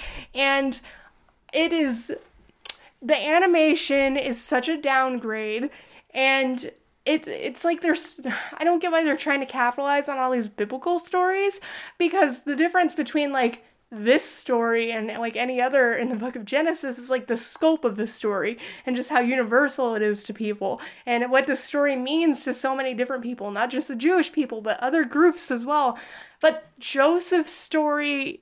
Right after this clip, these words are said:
doesn't have that impact. And I can say that because this was my Torah portion for my bat mitzvah, and I don't feel that attachment to it. I had to read this entire thing in Hebrew. Maybe that's why I don't feel an attachment <laughs> to it.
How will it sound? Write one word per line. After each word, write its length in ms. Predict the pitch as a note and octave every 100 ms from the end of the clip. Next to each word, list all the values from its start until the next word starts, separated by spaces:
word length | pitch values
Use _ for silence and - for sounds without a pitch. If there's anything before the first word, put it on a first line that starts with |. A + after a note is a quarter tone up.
| A#3+
doesn't 320 | C4 C4 C4
have 420 | A3+ B3+ C#4 B3
that 300 | A#3 A#3 -
impact. 640 | B3+ D4 A3+ G3+ - - - - - -
And 80 | C#4+
I 180 | F4+
can 160 | F#4 D#4
say 320 | - F#4 F#4
that 220 | D#4 A#3
because 260 | B3 D4+ A#3
this 220 | E4 F4
was 120 | D4
my 220 | C#4+ D4 C4
Torah 460 | - D#4 E4+ D4+
portion 500 | - C#4+ B3 A#3 A#3
for 140 | A#3 A#3+
my 140 | A#3
bat 280 | B3 C4 B3+
mitzvah, 460 | A#3+ A#3+ - G3 - - - -
and 100 | B3+ B3
I 220 | C4+ F4
don't 220 | F#4+ F4 D#4+
feel 180 | D#4+ D4+
that 220 | C#4+ C#4
attachment 640 | - E4 E4+ F4 F#4+ C#4 A#3+
to 200 | D4 A#3+
it. 180 | B3 - - - -
I 140 | C#4+ D#4+
had 300 | F4+ E4 C#4
to 60 |
read 280 | C#4+ C#4+ C4
this 180 | C4 -
entire 540 | C4+ - C#4 C#4 D4
thing 260 | D#4 C#4+ C#4
in 80 | D4
Hebrew. 680 | D4 D#4+ D4 C#4 A#3 A#3 A#3 - - - _ _ -
Maybe 320 | B3+ D4 D#4+
that's 280 | D#4+ D#4 F#4+
why 220 | D#4 C#4+
I 100 | C4+
don't 240 | C#4+ F4
feel 240 | - C4+ A#3
an 40 |
attachment 680 | A#3 A3+ B3 A#3+ C#4 C#4 A#3+
<laughs> 160 | - C4
to 160 | D4
it. 260 | B3+ -